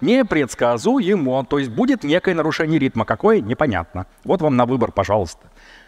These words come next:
А здесь он пришел и сказал, "у него сейчас остановится сердце".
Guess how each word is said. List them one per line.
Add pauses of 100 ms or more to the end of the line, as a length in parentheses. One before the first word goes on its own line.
(400)
А
здесь
он
пришел
и
сказал,
"у
него
сейчас
остановится
сердце".